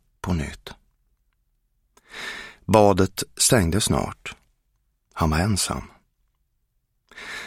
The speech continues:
Han drog den vita badrocken tätare runt sig, reste sig från träbänken och gick ut. Förbi den tomma bassängen, in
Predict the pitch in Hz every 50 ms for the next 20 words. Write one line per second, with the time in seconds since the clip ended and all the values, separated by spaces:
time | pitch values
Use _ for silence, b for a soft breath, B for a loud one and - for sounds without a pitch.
0 | B B B B B B - 113 110 101 101 101 95 92 92 90 95 95 104 113
1 | 131 131 - - 78 76 104 113 113 95 80 73 71 69 - - - 78 76 76
2 | - - 117 107 104 87 - - 76 85 101 104 101 71 60 - - - - -
3 | - - 82 - B B B B B B B B B B B B B 95 113 120
4 | 98 - - 92 85 - 85 78 78 - - 87 85 - - 131 120 90 76 73
5 | 69 69 71 - - 80 78 85 90 90 - _ _ _ _ - - 95 98 123
6 | - - - 55 - - - _ - - - - _ _ _ _ _ _ _ _
7 | _ _ _ _ _ _ - - 107 90 101 92 85 82 87 85 87 - - 113
8 | 95 82 78 76 98 - - - 80 76 76 82 78 82 90 95 b b b b
9 | b b b b b b b b b - 104 98 92 90 87 87 92